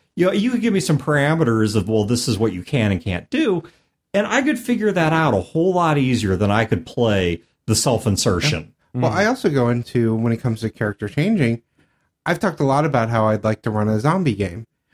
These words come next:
Speaker 2: where I would wanna do the starting game being when the outbreak happens, use some map building or society building game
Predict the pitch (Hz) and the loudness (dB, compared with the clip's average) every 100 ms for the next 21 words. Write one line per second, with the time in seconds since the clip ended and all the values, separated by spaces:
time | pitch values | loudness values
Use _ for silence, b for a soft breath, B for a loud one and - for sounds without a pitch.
0 | _ - 117 120 117 110 117 117 113 113 | _ -4 0 0 0 0 0 0 0 0
1 | 113 110 110 110 110 104 _ _ _ _ | 0 0 0 0 -2 -4 _ _ _ _
2 | 127 - 156 151 175 170 143 139 139 131 | -2 -2 -2 0 0 0 0 0 0 0
3 | 131 127 131 135 117 127 151 160 139 104 | 2 2 2 0 0 0 -2 0 0 0
4 | - 160 - - _ _ _ _ - 127 | -2 -4 -4 -20 _ _ _ _ -6 -2
5 | 139 143 143 - 147 156 143 139 143 143 | 0 0 -4 -2 0 2 2 0 0 0
6 | 139 139 135 127 143 135 123 123 123 117 | 0 2 0 0 -2 0 0 0 0 0
7 | 123 123 120 117 113 117 113 113 | -2 0 0 0 0 0 2 0